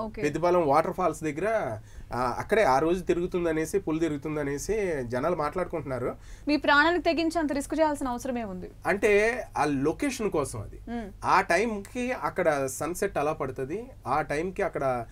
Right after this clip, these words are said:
Speaker 2: ఆ, దాన్ని ఏంటి అంటారు, మంచు అలా పడుతుంది.
Speaker 1: చూడరు కదా మీరు ఎక్కడ చేస్తున్నారు, ఎక్కడో చోట చేసేసి పంపించేస్తే అయిపోయింది కదా.
Speaker 2: ఇక్కడ ఒక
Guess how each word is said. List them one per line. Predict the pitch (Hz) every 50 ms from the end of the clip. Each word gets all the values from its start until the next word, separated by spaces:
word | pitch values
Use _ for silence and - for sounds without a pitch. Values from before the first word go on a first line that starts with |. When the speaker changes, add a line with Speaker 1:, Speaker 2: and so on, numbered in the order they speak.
| - - - - -
Speaker 2:
ఆ, | 120 120 120 120 117 117 107
దాన్ని | 104 127 127 135 151
ఏంటి | 175 165 175
అంటారు, | 147 139 123
మంచు | 117 107 107 107 110 139 202 196 - 240 202
అలా | 170 160 147
పడుతుంది. | 127 123 - - 101 90 - -
Speaker 1:
చూడరు | 277 277 285 294
కదా | 294 277
మీరు | 262 247 226 214
ఎక్కడ | 208 247 247
చేస్తున్నారు, | 269 277 254 247 247 - 247 226 208
ఎక్కడో | - - 254 277 311
చోట | 311 269 -
చేసేసి | 302 277 277 311 294 -
పంపించేస్తే | 294 277 254 285 240 285 294 277 - 277
అయిపోయింది | 262 254 269 269 247 214 208
కదా. | 208 185 180 180
Speaker 2:
ఇక్కడ | - - - 185 185
ఒక | 160